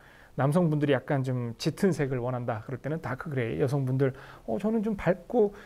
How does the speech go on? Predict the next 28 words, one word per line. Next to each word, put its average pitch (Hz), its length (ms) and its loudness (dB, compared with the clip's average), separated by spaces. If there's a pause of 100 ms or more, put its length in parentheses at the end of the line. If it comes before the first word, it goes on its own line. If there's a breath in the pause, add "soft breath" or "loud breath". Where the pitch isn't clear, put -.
(120)
제가 185 220 4
옷을 170 180 6
밝게 165 360 2
입으니까 185 340 2
좀 180 100 0
밝은, 180 640 4
어, 151 140 2
거리 160 200 4
측정기였으면 156 540 0
좋겠어요." 170 480 2
한-, 170 140 0
하신다면 165 560 2 (500 soft breath)
이 131 340 0
베이비 139 220 4
블루 123 220 -2
색상을 139 600 0
선택하시면 143 520 -2
됩니다. 123 260 -8
굉장히 185 360 2
흰색 277 360 0
계통이 175 300 0
많이 131 180 0
들어있죠? 131 460 -4 (1120 loud breath)
그리고 254 260 4
이제 240 160 4
파우치를 311 640 4
보면, 208 720 4
어, 175 560 4